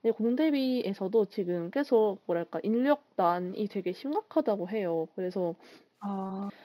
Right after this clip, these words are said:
Speaker 2: 네.
Speaker 1: 다들 뭔가 이렇게 계속 이거를 매여 있을 수 없는 학생들인 점도 있고 이렇게 계속 뭔가 활-,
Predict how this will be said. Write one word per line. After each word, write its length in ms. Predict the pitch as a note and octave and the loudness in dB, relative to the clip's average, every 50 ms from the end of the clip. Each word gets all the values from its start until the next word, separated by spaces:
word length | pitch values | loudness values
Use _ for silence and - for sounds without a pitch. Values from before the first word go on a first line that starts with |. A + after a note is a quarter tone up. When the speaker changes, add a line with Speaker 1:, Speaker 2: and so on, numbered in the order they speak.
| - - | -10 -8
Speaker 2:
네. 280 | F#3+ F#3 F#3 F#3 F#3 | -6 -6 -6 -8 -6
Speaker 1:
다들 480 | - - A3+ G#3 A3 G#3+ G#3 G3+ G3 F3+ | -2 0 0 4 4 4 4 2 0 0
뭔가 480 | E3+ F3 F3 E3+ E3+ F3 E3+ E3+ E3+ - | -2 -4 -4 -2 -2 0 0 0 -2 -2
이렇게 300 | - - C4 C4 - C#4+ C#4 | -4 -4 -4 -2 0 -2 0
계속 200 | - C4+ - - | 0 -2 -4 -4
이거를 840 | G#3+ G3+ G3 A3 A3 A3 G3 G3 F#3+ F#3 F#3+ F#3 F3+ F3 F3 G#3 G3+ - | -4 -2 2 4 4 4 4 2 2 2 2 0 0 0 -2 -2 -2 0
매여 380 | F#3 F#3 F#3 F#3 G#3+ A#3+ B3 | 2 2 4 4 4 4 4
있을 280 | A3+ G#3+ - - G#3+ G#3 | 2 2 0 -4 -6 -6
수 140 | - - - | -4 -6 -6
없는 340 | E3 F3 F3+ F#3 F#3 F#3 | -4 -4 -4 -4 -4 -6
학생들인 840 | A3+ B3 - - C#4 C#4 C#4 B3 A#3+ A3+ A3 G#3 G3 G3 F#3+ F#3+ F#3+ G3 | -6 -8 -8 -6 -4 -2 2 4 4 4 4 2 -2 -4 -4 -4 -6 -6
점도 340 | - F#3+ F3+ F#3 F3+ F3+ | -6 -6 -4 -4 -2 -4
있고 680 | D#3+ - - _ - - E3 E3 E3 E3 D#3+ D#3 G3 - - - - - - - - - _ _ _ - | -4 -4 -8 _ -6 -4 -2 0 0 0 0 -2 -4 -6 -12 -18 -20 -20 -20 -20 -20 -20 _ _ _ -4
이렇게 260 | G#3 G#3+ G3+ - A3 | -4 -4 -4 -4 -2
계속 360 | - A#3+ C4 C4 A#3 G#3 A#3+ _ | 0 0 2 2 0 -2 -2 _
뭔가 640 | - F#3+ F#3 F#3 F3 F#3 F3+ E3+ E3+ - - - - - | -10 -8 -8 -6 -4 -2 -2 -2 0 0 -2 -2 -4 -4
활-, 180 | - C#4 C#4+ | -4 -4 -4